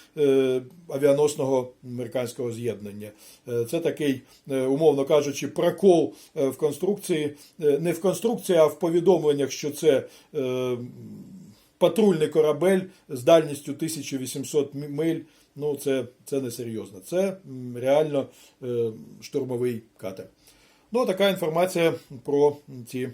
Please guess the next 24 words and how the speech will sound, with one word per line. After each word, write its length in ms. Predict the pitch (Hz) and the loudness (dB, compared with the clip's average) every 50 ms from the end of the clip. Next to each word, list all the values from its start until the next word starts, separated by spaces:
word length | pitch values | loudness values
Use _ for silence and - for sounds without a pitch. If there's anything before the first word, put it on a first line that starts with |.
| - _ 127 | -12 _ -16
м, 280 | 123 117 117 113 110 - | -14 -12 -12 -12 -14 -14
китайські 520 | 113 107 123 123 123 120 - - 123 110 107 - _ _ _ _ _ _ _ _ _ _ _ _ _ _ _ _ _ _ _ _ _ _ _ - | -12 -8 -6 -6 -4 -6 -6 -8 -8 -10 -10 -12 _ _ _ _ _ _ _ _ _ _ _ _ _ _ _ _ _ _ _ _ _ _ _ -10
агресивні, 760 | 113 131 135 131 131 131 156 156 170 165 160 156 151 143 143 - _ _ _ _ - | -8 -6 -4 -6 -6 -4 0 0 0 0 0 -2 -4 -4 -4 -8 _ _ _ _ -8
е, 200 | 131 123 123 120 | -4 -2 -2 -2
катери, 540 | 120 139 135 - 135 135 139 151 160 170 165 - _ | -2 -4 -4 -2 -2 -2 0 0 0 -2 -4 -8 _
в 240 | 139 135 127 113 - | -16 -16 -16 -12 -2
тому 300 | - 185 170 160 147 139 | 2 4 4 4 2 -2
числі 400 | - 139 127 - 151 160 190 196 | -2 -4 -6 -8 -6 -4 -4 -4
для 400 | 147 127 131 135 139 139 139 - - - | -4 0 4 6 6 6 4 0 -6 -12
захоплення 680 | 117 123 113 - 135 127 107 - 120 117 120 113 110 - _ | -10 -10 -8 -6 -6 -8 -6 -6 -8 -8 -6 -8 -10 -10 _
Тайваню. 380 | - 113 107 98 90 87 82 82 - _ _ _ _ _ _ _ _ _ _ _ _ _ _ _ - - | -12 -12 -8 -8 -10 -10 -10 -18 -20 _ _ _ _ _ _ _ _ _ _ _ _ _ _ _ -10 -8
На 60 | 170 | -6
цьому 200 | 170 277 277 277 | -4 -2 -2 -2
все. 280 | - - 226 208 202 190 - - 160 | 0 2 2 2 2 0 -6 -4 0
Дякую 320 | 180 170 - 156 147 139 | 0 0 2 0 -4 0
за 80 | 143 147 | 2 2
увагу. 360 | 147 147 190 220 208 190 170 | 2 2 2 2 2 0 0
Дякую 340 | 165 160 156 - 156 147 143 | 0 -2 -2 -2 -2 -6 -6
всім, 240 | - - 143 131 | -6 -6 -8 -8
хто, 320 | - - - 131 123 117 120 - _ 127 | -8 -4 -2 -2 -2 -2 -4 -8 _ -16
м, 360 | 123 120 117 117 117 113 113 113 | -14 -14 -12 -12 -14 -14 -14 -12
додивився 400 | 127 123 131 127 123 113 - 127 | -8 -6 -4 -4 -4 -4 -8 -12
до 100 | 120 120 | -12 -14
кінця. 420 | 113 139 131 123 190 214 233 208 | -12 -12 -10 -6 -4 -4 -4 -4